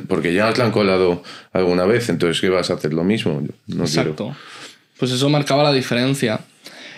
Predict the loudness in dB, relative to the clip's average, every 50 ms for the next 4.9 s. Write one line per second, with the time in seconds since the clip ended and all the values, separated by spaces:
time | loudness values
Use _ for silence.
0 | -20 -12 -2 0 2 4 4 4 4 4 6 4 4 4 4 2 0 -4 -12 -18
1 | -6 -4 -2 0 2 2 4 4 4 4 4 2 0 -2 -2 0 0 0 2 0
2 | -2 0 0 0 0 2 2 2 2 0 0 0 0 2 2 2 2 0 0 -2
3 | -8 -18 _ _ _ _ _ _ -20 -20 -20 -20 -20 -20 -20 -18 -10 -6 -2 0
4 | 2 4 4 4 4 4 2 2 0 0 2 2 2 0 0 -4 -8 -10